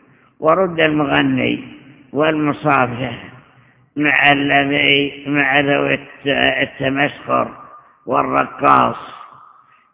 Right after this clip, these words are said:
تهدى وترشد"، أي لا تقبل شهادتهم. المغني الذي هو مشتهر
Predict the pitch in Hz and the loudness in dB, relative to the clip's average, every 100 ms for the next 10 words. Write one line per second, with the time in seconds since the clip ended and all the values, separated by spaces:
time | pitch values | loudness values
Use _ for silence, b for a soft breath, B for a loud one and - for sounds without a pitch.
0 | _ 185 175 143 143 139 143 139 135 - | _ 2 4 4 -2 0 0 2 -2 0
1 | 131 123 - 127 123 110 - - _ _ | 0 0 -4 -6 -6 -6 -16 -20 _ _
2 | b b b _ 131 135 143 170 165 127 | b b b _ 2 4 4 2 0 -4
3 | 156 156 123 143 143 143 139 - 113 120 | -2 -2 -2 0 2 2 -2 -4 -4 -4
4 | 104 - - - _ _ b b b _ | -8 -12 -20 -20 _ _ b b b _
5 | 127 131 127 127 160 151 151 139 139 127 | 0 2 0 -2 -2 0 0 0 0 -6
6 | - - - - _ _ _ 135 135 135 | -18 -20 -20 -20 _ _ _ 2 2 2
7 | 139 139 131 127 123 135 127 131 135 - | 0 0 0 -2 0 0 0 0 -2 -2
8 | 175 160 151 151 143 147 | 0 2 2 -2 0 0